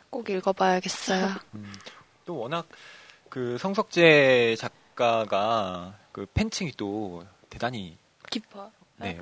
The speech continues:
Speaker 1: 아.
Speaker 2: 그 이렇게 두터워요.
Speaker 1: 아,
Speaker 2: 그래서
Speaker 1: 두터운.
Speaker 2: 음,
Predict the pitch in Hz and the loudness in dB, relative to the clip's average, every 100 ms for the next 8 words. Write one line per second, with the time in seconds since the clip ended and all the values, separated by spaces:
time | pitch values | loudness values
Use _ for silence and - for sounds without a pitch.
0 | - 220 220 220 - 95 - - 123 131 | -12 -10 -10 -12 -16 -14 -10 -6 -4 -4
1 | 80 82 90 196 196 208 214 220 220 202 | -4 -8 -6 0 0 2 0 2 2 0
2 | 214 - 214 208 202 202 113 107 98 | -4 -6 -4 -4 -6 -8 -8 -8 -10